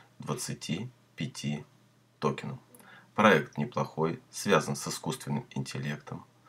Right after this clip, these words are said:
Я думаю, перспективный и даст какие-то иксы при выходе, при листинге на бирже. Поэтому,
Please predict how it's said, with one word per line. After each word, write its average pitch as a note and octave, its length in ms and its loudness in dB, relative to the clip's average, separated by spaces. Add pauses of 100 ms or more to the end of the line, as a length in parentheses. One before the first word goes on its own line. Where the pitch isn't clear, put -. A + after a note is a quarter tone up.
(360)
Я A2+ 120 10
думаю, D#2+ 240 4
перспективный C#2+ 960 -4 (140)
и - 180 -2
даст C#2+ 300 0
какие-то - 480 -6
иксы - 400 -4
при - 160 -4
выходе, F#2+ 440 -6
при G2 200 -4
листинге F2+ 480 -6
на F2 100 -4
бирже. E2+ 420 -6 (600)
Поэтому, - 480 4